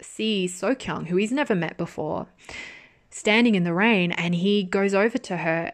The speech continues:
and gives her his umbrella and then walks off, and the other version of him doesn't. And that is where the worlds have split. Up until that point, twelve years ago, these two Do-wons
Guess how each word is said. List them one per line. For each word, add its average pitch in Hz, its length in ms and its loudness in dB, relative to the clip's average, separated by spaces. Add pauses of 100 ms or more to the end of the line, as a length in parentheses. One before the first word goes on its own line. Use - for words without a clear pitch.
and 170 160 -4
gives 170 260 -2
her 170 400 -4 (440)
his 165 200 -4
umbrella 156 540 -8 (260)
and 185 140 0
then 190 140 2
walks 180 280 0
off, 151 420 -8
and 170 140 -2
the 175 80 2
other 214 240 4
version 165 460 -4
of 170 120 -12
him 175 380 -8 (540)
doesn't. - 420 -6 (920)
And 185 140 0
that 226 260 2
is 196 160 -2
where 165 320 0
the 170 100 -4
worlds 175 380 -6
have - 140 -10
split. - 440 -12 (540)
Up 208 180 2
until 285 300 0
that 220 260 0
point, 202 300 -6
twelve 180 260 -4
years 180 200 -2
ago, 175 400 -8 (800)
these 185 180 -2
two 262 340 2
Do-wons 196 680 2